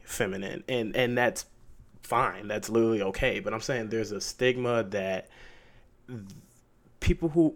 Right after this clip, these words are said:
gays who are feminine are looked down upon by gays who are masculine, just like the same way gay men will look down on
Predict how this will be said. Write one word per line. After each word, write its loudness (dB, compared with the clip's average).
gays 6
who 2
are 4
feminine 0
are -2
looked -2
down 0
upon -4
by -2
gays -4
who -2
are -4
masculine, -6
just 0
like -4
the -4
same -2
way -2
gay 2
men 4
will -2
look -2
down -2
on -6